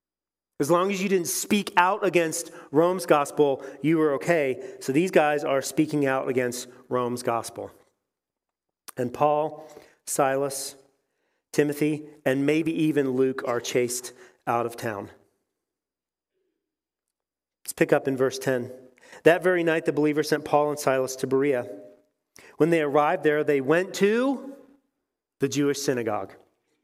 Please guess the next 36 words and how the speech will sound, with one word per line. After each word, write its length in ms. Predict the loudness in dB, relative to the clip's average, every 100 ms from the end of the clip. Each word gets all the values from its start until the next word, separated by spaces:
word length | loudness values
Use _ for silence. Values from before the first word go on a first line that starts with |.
| _ _ _ _ _ _ _ _ _ _ -20 -6
And 160 | 0 0
the 60 | 2
people 320 | 0 2 2
of 160 | 2
Berea 400 | 2 2 2 2
were 140 | 0 0
more 320 | 2 2 2
open-minded 840 | 0 0 -2 0 0 0 -2 0
than 160 | 0 2
those 240 | 0 0
in 80 | -2
Thessalonica, 920 | -2 -2 -2 -2 -2 -2 0 -2 -2 -10 -4
and 180 | 0 0
they 120 | 2
listened 360 | 0 0 -2 -2
eagerly 420 | 0 2 0 2
to 80 | 0
Paul's 320 | 0 0 0
message. 560 | -2 -2 -2 -2 -4 -6 -16 -8 -2
They 120 | -2
searched 460 | 0 0 0 -2
the 80 | -6
scriptures 500 | -2 0 0 -2 -2
day 220 | 0 2
after 260 | 0 -2 0
day 180 | 0 0
to 80 | -2
see 240 | -2 0
if 140 | -2
Paul 300 | 0 0 2
and 80 | 0
Silas 440 | -2 0 0 -2 -6
were 80 |
teaching 500 | -6 -6 -4 -4 -4 -6 -16 _ -6
the 300 | -4 -4 -6 -14 _ -20
truth. 420 | -16 -16 -18 -20